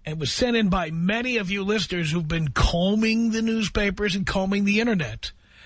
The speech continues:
always looking for relevant topics. Here, once again, scientific evidence of something I've been telling you.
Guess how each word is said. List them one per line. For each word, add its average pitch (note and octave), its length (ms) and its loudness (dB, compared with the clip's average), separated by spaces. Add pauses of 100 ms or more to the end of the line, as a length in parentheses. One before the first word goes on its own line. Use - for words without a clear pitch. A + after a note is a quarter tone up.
(220)
always G#3 380 0
looking G#3 220 0
for F#3+ 160 0
relevant F3+ 420 -2
topics. - 760 -2 (1600)
Here, E4 260 0
once C#4 320 0
again, G3+ 320 0
scientific A#3+ 800 0
evidence F#3 380 -2
of E3 60 -2
something A#3 320 -2
I've G#3 200 0
been G3 140 -2
telling D#4+ 360 0
you. E3+ 100 -2